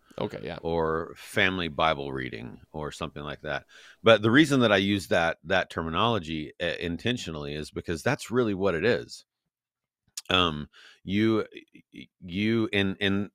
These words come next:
Speaker 2: in the instance I'm talking about, you are leading your family in a,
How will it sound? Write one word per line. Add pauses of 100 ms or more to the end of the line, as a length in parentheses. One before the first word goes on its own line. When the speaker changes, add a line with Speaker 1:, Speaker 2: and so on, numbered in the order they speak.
Speaker 2:
in
the
instance
I'm
talking
about,
you
are
leading
your
family
in (420)
a,